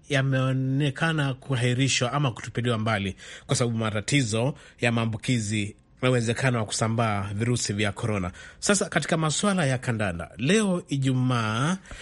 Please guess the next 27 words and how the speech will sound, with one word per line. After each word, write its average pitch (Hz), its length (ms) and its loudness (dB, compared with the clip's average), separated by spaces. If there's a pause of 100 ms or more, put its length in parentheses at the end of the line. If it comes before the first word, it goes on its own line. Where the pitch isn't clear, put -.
(180)
tumeamkia 120 520 2
taarifa 110 680 0
mbaya 107 420 0
sana 104 320 -2
katika 104 460 -2 (500)
ligi 117 400 0
kuu 117 280 -2
ya 107 120 0
kandanda 104 400 -2
nchini 101 300 -2
Kenya. 92 360 -4 (300)
Kocha 185 560 2
mashuhuri 135 720 -2 (300)
na 107 140 2
kocha 156 500 0
mkongwe 107 540 -2
ambaye 117 280 0
ameongoza 120 440 0
klabu 127 400 0
karibia 120 420 0
tano 147 360 0
hivi 127 240 0
katika, 104 420 -2 (500)
eh, 110 160 0
kazi 117 280 0
yake 123 520 0 (120)
ya 107 380 0